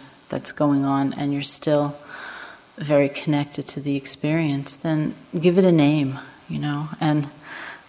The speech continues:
and, uh, note its presence. You know, it's like the two of you are taking the walk together,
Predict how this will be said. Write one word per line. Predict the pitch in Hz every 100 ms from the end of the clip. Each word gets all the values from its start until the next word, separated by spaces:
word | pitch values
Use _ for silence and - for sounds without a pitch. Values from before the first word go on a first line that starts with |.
| _ -
and, | 151 147 147
uh, | 143 143 143 151 - - 170
note | 175 175 160
its | 160 -
presence. | - 147 147 147 160 - - -
You | -
know, | 147 143 147 147
it's | 147
like | 151 143 - - - - - - -
the |
two | 156 - 180
of | 156
you | 151
are | 143
taking | - 151 151
the | 147
walk | 143 139
together, | - 143 143 143 147